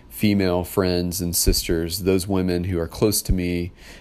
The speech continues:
and dear to me who are walking with the Lord, is the very last thing that Elizabeth says in verse forty-five. She says to Mary, "Blessed is she who has believed that the Lord would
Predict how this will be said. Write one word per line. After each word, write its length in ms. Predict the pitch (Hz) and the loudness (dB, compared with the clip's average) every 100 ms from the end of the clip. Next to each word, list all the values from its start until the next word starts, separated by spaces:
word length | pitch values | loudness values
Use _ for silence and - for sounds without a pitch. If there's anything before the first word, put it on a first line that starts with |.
| - | -6
and 140 | 87 85 | 0 4
dear 240 | 98 104 | 6 4
to 140 | - | 4
me 200 | 87 85 | 2 2
who 140 | 87 87 | -2 -2
are 80 | 82 | 0
walking 460 | 85 85 - 82 | 2 0 0 -2
with 140 | 85 - | -2 -4
the 100 | 80 | 0
Lord, 340 | 92 92 85 | 2 2 2
is 200 | 85 87 | 0 -2
the 100 | 90 | 0
very 300 | 92 139 147 | 4 4 4
last 440 | 101 92 90 - | 4 2 2 -2
thing 260 | 92 92 87 | -2 -2 -2
that 100 | 85 | -2
Elizabeth 480 | 85 85 82 82 78 | -2 -2 -2 -4 -2
says 360 | - 87 82 | -2 -2 -2
in 100 | 82 | -4
verse 220 | 82 85 - | -4 -4 -4
forty-five. 760 | 85 85 85 - - - - - - - - - - - | -4 -4 -2 -4 -2 -6 -10 -20 -20 -20 -20 -20 -16 -6
She 180 | - | 0
says 300 | 104 123 113 | 4 4 4
to 100 | - | 2
Mary, 300 | 104 101 95 | 2 4 2
"Blessed 460 | 95 104 113 131 - | 2 4 4 4 2
is 140 | 120 | 0
she 500 | 110 - 80 80 98 - - - - - - | -2 -2 -2 -2 -6 -12 -20 -20 -20 -10 2
who 160 | 120 | 4
has 180 | 117 98 | 4 2
believed 560 | 98 101 120 104 90 92 | 0 0 2 2 0 -2
that 120 | 90 | -2
the 100 | 95 | 0
Lord 360 | 95 98 95 90 | 4 4 2 0
would 360 | 95 98 95 | 2 2 0